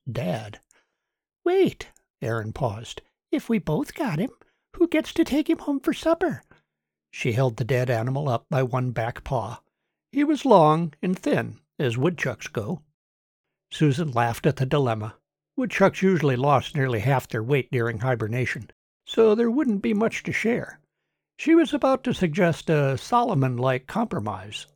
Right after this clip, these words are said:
when the sound of an automobile engine caught her attention. Instinctively, she crouched down.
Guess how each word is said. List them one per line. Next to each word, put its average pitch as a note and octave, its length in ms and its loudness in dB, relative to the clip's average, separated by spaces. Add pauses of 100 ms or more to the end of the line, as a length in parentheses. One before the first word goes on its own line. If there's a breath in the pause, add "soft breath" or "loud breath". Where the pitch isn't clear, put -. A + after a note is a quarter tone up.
(120)
when G3 160 -2
the F#3+ 80 -2
sound G#3+ 460 -2
of D3+ 80 -2
an D#3+ 100 0
automobile A#2+ 720 -4
engine C#3+ 460 -6 (180)
caught B2 240 -4
her C#3+ 160 -4
attention. E3 500 -6 (1400)
Instinctively, B2 720 -2
she E3 200 -4
crouched - 440 -4
down. B2+ 340 -2